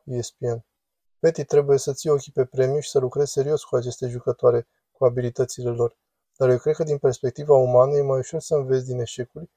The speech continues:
și din înfrângere decât de la victorie. Cum încerci să rămâi în vârf cu aceste jucătoare,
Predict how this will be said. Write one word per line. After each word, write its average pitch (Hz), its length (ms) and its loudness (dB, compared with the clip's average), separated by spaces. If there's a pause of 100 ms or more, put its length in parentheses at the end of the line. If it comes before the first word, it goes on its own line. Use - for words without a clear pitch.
(140)
și - 140 -20
din 131 140 -2
înfrângere 131 520 0
decât 123 260 -6
de 135 80 2
la 123 100 6
victorie. 120 560 -4 (520)
Cum 185 180 -2
încerci 160 320 0
să - 120 2
rămâi 135 240 4
în 131 100 -2
vârf 131 280 -2 (280)
cu - 140 2
aceste 135 380 -2
jucătoare, 127 580 -2